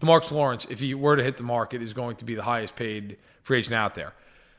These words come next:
My understanding is that he is not going to the market, that he will either be tagged or he'll be signed to a long-term deal prior to March thirteenth, which is the beginning of the league year.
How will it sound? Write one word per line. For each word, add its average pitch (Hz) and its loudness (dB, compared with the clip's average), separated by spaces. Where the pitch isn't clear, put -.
My 165 8
understanding 151 0
is 110 -4
that 107 -8
he 143 0
is 110 -2
not 117 0
going 101 -6
to 98 -14
the 101 -16
market, 92 -6
that 87 -12
he 147 0
will 135 -2
either 113 4
be 104 -10
tagged 156 2
or 127 -4
he'll 123 -2
be 117 -8
signed 123 -4
to 120 -6
a - -4
long-term 117 -4
deal 113 -6
prior 131 4
to 117 -4
March 113 -4
thirteenth, 139 -4
which 117 -12
is 117 -10
the 120 -12
beginning 117 -8
of 110 -10
the 104 -10
league 107 -8
year. 139 4